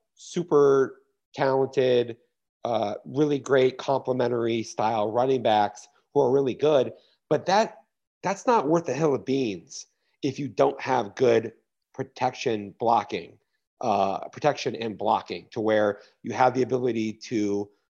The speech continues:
uh, uh, uh, beat teams in a variety of ways, right? Getting the ball on the perimeter, getting the ball vertically, and getting the ball, uh, anywhere that you wanna hit run, run games, from inside run,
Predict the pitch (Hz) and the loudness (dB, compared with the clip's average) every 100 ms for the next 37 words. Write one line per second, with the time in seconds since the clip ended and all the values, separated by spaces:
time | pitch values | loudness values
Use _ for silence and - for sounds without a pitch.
0 | - 110 104 104 117 107 98 - 104 107 | -12 -6 -6 -6 -8 -8 -8 -8 -10 -8
1 | 139 131 - 123 113 - 120 117 113 104 | -8 -8 -6 -6 -8 -8 -6 -6 -4 0
2 | 117 110 107 101 98 90 87 - - - | 2 2 2 0 0 -2 -4 -14 -14 -2
3 | 98 98 95 _ _ _ - 110 101 101 | 0 0 -4 _ _ _ -6 -4 -2 0
4 | 98 95 95 185 180 175 165 151 147 - | 0 -2 -4 -2 0 4 4 4 2 -6
5 | _ _ 127 110 110 107 101 107 160 156 | _ _ -6 -6 -4 -2 -2 0 2 2
6 | - 147 139 127 123 - _ _ _ - | -2 2 4 4 -2 -8 _ _ _ -16
7 | 110 127 131 123 113 117 110 110 104 104 | -6 0 0 0 -2 2 4 4 2 -2
8 | - _ _ - 107 101 - - 151 147 | -12 _ _ -14 -10 -10 -6 -2 0 0
9 | 139 131 123 120 107 113 110 107 - 110 | 2 2 0 -6 -4 -2 -2 -2 -4 -6
10 | - 113 104 98 92 _ 113 107 95 92 | -4 -2 -2 -4 -12 _ -4 -2 -4 -10
11 | 82 - - - 101 92 - 127 131 135 | -12 -18 -20 -14 -12 -12 -12 -10 -4 0
12 | 123 117 117 110 107 101 | 0 0 0 0 -2 -6